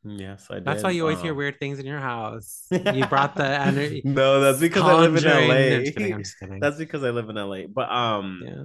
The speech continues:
Speaker 1: but I think, I think it was, like, this is all basic, like, wisdom from life, because when you go through life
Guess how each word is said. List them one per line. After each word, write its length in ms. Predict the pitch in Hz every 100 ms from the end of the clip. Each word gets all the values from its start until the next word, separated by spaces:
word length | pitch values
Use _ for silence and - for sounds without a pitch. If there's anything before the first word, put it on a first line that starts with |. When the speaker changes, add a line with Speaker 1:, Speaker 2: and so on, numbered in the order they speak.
| 127
Speaker 1:
but 160 | 123 117
I 80 | 120
think, 400 | 117 127 120 120 _ _ -
I 80 | 110
think 280 | 123 110
it 220 | 95 104 -
was, 420 | 104 104 101 101
like, 320 | 95 95 _
this 200 | 107 -
is 80 | 123
all 260 | 104 95 78
basic, 400 | 95 95 101 87
like, 240 | - 90 -
wisdom 460 | 90 98 110 92 85
from 180 | 90 82
life, 320 | 95 95 - _ - - - -
because 440 | 117 107 98 90 -
when 200 | 107 101
you 100 | 98
go 200 | 95 98
through 580 | 98 101 95 90 90 87
life 340 | 87 85 87